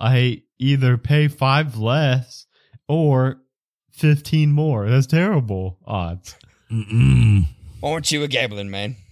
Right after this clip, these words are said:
Speaker 1: No, not at all.
Speaker 3: <laughs> Uh,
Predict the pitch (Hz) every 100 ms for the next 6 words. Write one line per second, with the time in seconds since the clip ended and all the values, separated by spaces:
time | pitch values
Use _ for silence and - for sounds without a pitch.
0 | - 139 170 143 135 143 139 135 127 92
1 | 87 - - - _ 208 214 202 202 -
2 | _ _ - _ _ _ _ _ _ _
3 | _ - 120 120 120 110 104